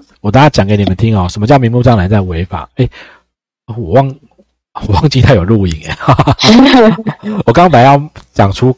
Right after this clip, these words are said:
靠，我忘记他在录影，还好我把靠吞回去了。好，来，请问，像麦当劳或者很多，比如说有一些游戏公司啊，什么，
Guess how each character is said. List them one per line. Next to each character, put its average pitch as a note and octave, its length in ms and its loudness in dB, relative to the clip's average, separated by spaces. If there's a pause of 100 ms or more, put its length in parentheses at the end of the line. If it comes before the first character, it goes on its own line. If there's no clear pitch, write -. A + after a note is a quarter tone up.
靠， C3 200 2
我 F#2 60 2
忘 A#2 120 2
记 A2+ 120 2
他 A2 100 2
在 G#2+ 140 2
录 G#2+ 160 0
影， E2+ 120 -6
还 G#2+ 200 0
好 A#2+ 80 6
我 A2 60 4
把 F#2 120 -2
靠 G#2+ 240 2
吞 F#2+ 180 -2
回 E2+ 140 -2
去 F#2 200 -6
了。 D2+ 120 -10 (460)
好， F#2+ 200 -2 (380)
来， D3 200 4 (420)
请 C#3 240 0
问， F3 260 2 (1600)
像 G3 200 0
麦 F#3+ 280 2
当 F3 160 4
劳 C3 200 4
或 E3+ 120 2
者 C#3+ 80 4
很 A2+ 160 2
多， F3 220 2 (560)
比 A#2 60 2
如 B2 80 4
说 F3+ 140 2
有 B2+ 160 6
一 C3+ 40 4
些 D#3 160 6
游 B2+ 180 6
戏 D3+ 220 0
公 C#3 200 0
司 C#3 240 -4
啊， B2 200 2
什 A2 80 -2
么， G#2+ 120 -2